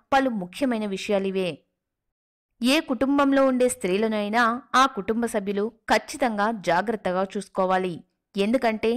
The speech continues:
ఆమె వల్లనే ఆ కుటుంబానికి మంచి పేరైనా, చెడ్డ పేరైనా వస్తుంది. కనుక ఆమె తెచ్చే పేరుకు కుటుంబమే బాధ్యత వహించాలి. ఏ కుటుంబంలో ఉండే స్త్రీలను అయినా ఆ కుటుంబ సభ్యులు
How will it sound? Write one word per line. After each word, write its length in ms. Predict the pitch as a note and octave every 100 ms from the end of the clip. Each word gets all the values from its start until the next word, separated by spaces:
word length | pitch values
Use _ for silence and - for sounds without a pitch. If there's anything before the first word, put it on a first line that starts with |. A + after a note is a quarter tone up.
| B3 -
ఆమె 280 | G3+ B3+ D#4
వల్లనే 400 | B3+ A3+ A3 C4 A#3+ C#4 _ _ B3+
ఆ 100 | C#4
కుటుంబానికి 680 | C4+ G3+ A#3+ A#3 A3 A3 A#3
మంచి 360 | D#3 D#3+ -
పేరైనా, 520 | G3 G3+ G3 G3 G3 G3 B3 _ _ _ -
చెడ్డ 240 | A#3+ D4+
పేరైనా 500 | E4+ B3 G3 F3 F3+
వస్తుంది. 460 | G3 - G3 G3 E3+ - _ _ -
కనుక 280 | G#3+ G3+ G#3 A3 C#4+ _ _ _
ఆమె 280 | A3+ B3+ E4+
తెచ్చే 360 | E4 C4 - B3+
పేరుకు 580 | B3+ F3 G3+ G3+ G#3+ A#3+ _ _ _
కుటుంబమే 560 | A3 A#3+ D4+ B3 G3+ A#3
బాధ్యత 460 | F#3+ D3 D#3+ F#3+
వహించాలి. 580 | F#3 F#3+ F#3+ F#3+ F#3 F3+ D#3+ _ _ _ _ _ _ _ _ G#3
ఏ 180 | A3+ B3+
కుటుంబంలో 600 | B3 C4 C4 C4 B3+ B3
ఉండే 220 | A#3+ A#3+
స్త్రీలను 480 | - G3 F#3+ A#3 A#3
అయినా 460 | G#3+ A3 B3+ A#3+ - -
ఆ 120 | C#4
కుటుంబ 440 | D4+ - G#3+ B3 B3
సభ్యులు 420 | A3 G#3 A3